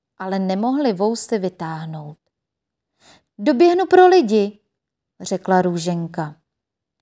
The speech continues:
„Zbláznili jste se?“ vrčel trpaslík. „Volat lidi? Vy dvě mi stačíte víc než dost. Nenapadá vás nic jiného?“ „Jen počkej,“ řekla Bělinka.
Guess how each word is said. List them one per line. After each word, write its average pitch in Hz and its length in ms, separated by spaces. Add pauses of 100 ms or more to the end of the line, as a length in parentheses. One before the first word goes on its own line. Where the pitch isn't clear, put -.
(300)
„Zbláznili 208 760
jste 359 180
se?“ 302 320 (640)
vrčel 190 440
trpaslík. 165 920 (500)
„Volat 277 340
lidi? 320 460 (440)
Vy 208 120
dvě 254 200
mi 311 100
stačíte 311 500
víc 302 220
než 320 160
dost. 294 440 (340)
Nenapadá 254 520
vás 285 220
nic 311 200
jiného?“ 302 640 (1400)
„Jen 311 200
počkej,“ 320 680 (640)
řekla 180 360
Bělinka. 170 720